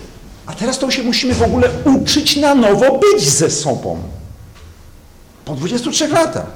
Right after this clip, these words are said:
Taka przerwa w życiorysie. I teraz uważajcie, ja zadaję pytanie, bardzo proste pytanie. Dlaczego ten mąż do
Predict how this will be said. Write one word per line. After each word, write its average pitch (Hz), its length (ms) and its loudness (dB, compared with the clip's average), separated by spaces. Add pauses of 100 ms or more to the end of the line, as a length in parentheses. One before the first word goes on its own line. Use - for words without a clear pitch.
Taka 202 220 -4
przerwa 240 320 2
w 240 40 -4
życiorysie. 277 500 -6 (1300)
I - 40 -8
teraz 233 140 -4
uważajcie, 277 380 0 (460)
ja 247 260 2
zadaję 254 520 2
pytanie, 170 580 -2 (520)
bardzo 277 200 2
proste 370 300 2
pytanie. 110 400 -4 (1300)
Dlaczego 269 560 4 (520)
ten 233 280 6
mąż 226 600 6
do 185 480 0